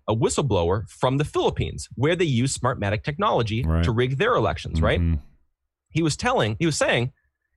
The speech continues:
Speaker 1: in the middle of the night when they were counting votes, the, the, the actor candidate, the celebrity candidate that was running was up by, like,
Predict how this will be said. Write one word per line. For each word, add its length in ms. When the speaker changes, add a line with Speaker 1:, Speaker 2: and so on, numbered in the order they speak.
Speaker 1:
in 80
the 80
middle 160
of 80
the 80
night 260
when 160
they 60
were 80
counting 260
votes, 400
the, 400
the, 320
the 220
actor 300
candidate, 520
the 220
celebrity 380
candidate 300
that 60
was 140
running 240
was 200
up 180
by, 100
like, 240